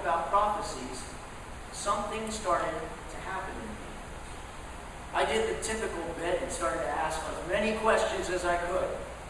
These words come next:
You know, if someone's asking a lot of questions, it's usually a good sign, because they're trying to, you know, keep moving. God was working in my heart. I stayed there the first time. In fact, at the end, he says, "Carlos, if,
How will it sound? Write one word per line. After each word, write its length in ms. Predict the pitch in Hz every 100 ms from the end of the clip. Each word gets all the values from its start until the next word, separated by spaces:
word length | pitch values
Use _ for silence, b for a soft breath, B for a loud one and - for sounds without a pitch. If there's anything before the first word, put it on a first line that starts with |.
| - - - - - 175
You 80 |
know, 40 | 202
if 40 |
someone's 240 | - 254 220
asking 400 | 220 214 214 185
a 20 |
lot 160 | 180
of 120 | 180 180
questions, 320 | 190 185 -
it's 100 | -
usually 300 | 165 160 156
a 60 | 160
good 160 | 160
sign, 320 | - 165 - - - - - - - - - -
because 160 | -
they're 160 | 151 160
trying 320 | 180 185 165
to, 80 | - - 139
you 40 | 135
know, 80 | - - - -
keep 160 | 175 180
moving. 320 | 170 175 - 180 - - - - - - - - -
God 320 | 180 208 240
was 80 | - - 175
working 320 | 220 226 175 147 139
in 100 | -
my 140 | - -
heart. 240 | - - - - - - - - - - - - - - - -
I 60 |
stayed 420 | - - 262 269
there 420 | 208 185 180 - - - -
the 60 | -
first 320 | 240 - -
time. 240 | - - - - - -
In 80 | 175
fact, 240 | 226 208 214
at 80 |
the 160 | 214 -
end, 180 | 269 277
he 60 |
says, 260 | - - - 233
"Carlos, 320 | 262 - -
if, 160 | -